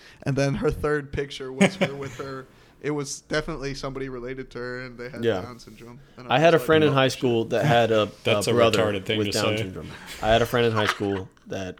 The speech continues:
Speaker 1: I
Speaker 2: had
Speaker 1: was this close, bro.
Speaker 2: Yeah. So I, I know
Speaker 1: You,
Speaker 2: I
Speaker 1: so
Speaker 2: kn-
Speaker 1: you had a friend in high school that you said that you,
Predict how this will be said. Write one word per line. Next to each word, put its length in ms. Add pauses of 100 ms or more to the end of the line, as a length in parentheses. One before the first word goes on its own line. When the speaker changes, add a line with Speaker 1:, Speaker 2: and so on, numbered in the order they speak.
(140)
Speaker 1:
I 80
Speaker 2:
had 100
Speaker 1:
was 200
this 200
close, 380
bro. 280 (480)
Speaker 2:
Yeah. 200 (380)
So 220
I, 360
I 20
know 400 (540)
Speaker 1:
You, 240
Speaker 2:
I 60
Speaker 1:
so 140
Speaker 2:
kn- 60
Speaker 1:
you 140
had 100
a 80
friend 240
in 80
high 200
school 280
that 180
you 140
said 360
that 200
you, 240